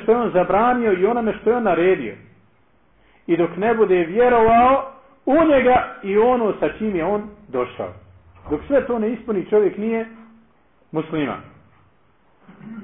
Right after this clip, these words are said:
Ako kaže, neću da budem neprijatelj mušricima, ili kaže, ja sam njihov neprijatelj, ali oni nisu kafiri, neće da ih protekviri,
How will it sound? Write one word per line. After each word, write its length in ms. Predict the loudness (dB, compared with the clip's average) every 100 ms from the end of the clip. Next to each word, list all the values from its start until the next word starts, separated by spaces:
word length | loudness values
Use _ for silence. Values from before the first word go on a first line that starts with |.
| -20 -20 -20 -20 -20 -20 -4
Ako 320 | 2 2 2 2
kaže, 600 | 4 4 2 2 0 0 -10 -20 -10
neću 540 | 0 4 4 2 0
da 120 | 2 2
budem 360 | 2 0 0
neprijatelj 720 | 0 -2 0 0 2 -2 -2 -10 -20 _ _ _ _ _
mušricima, 720 | 0 2 2 0 -2 -4 -8 -10 -18 -20 _ _ _ _ _ _ _ _ _ _ 0
ili 500 | 4 4 2 -2 -16 -20 _ _ _ _ _ _
kaže, 400 | 2 4 4 4
ja 220 | 4 2
sam 160 | 0 0
njihov 300 | 2 2 4
neprijatelj, 640 | 2 2 2 0 2 0 2
ali 180 | 0 2
oni 180 | 2 0
nisu 380 | -2 -2 -4 -4
kafiri, 500 | 2 4 2 -2 -8 -12 -20 -20 -20 _ _ _ _ _ _ _ _ _ -8
neće 340 | 0 0 2
da 60 | 2
ih 120 | 0
protekviri, 680 | -2 -4 -2 -2 -4 -8 -10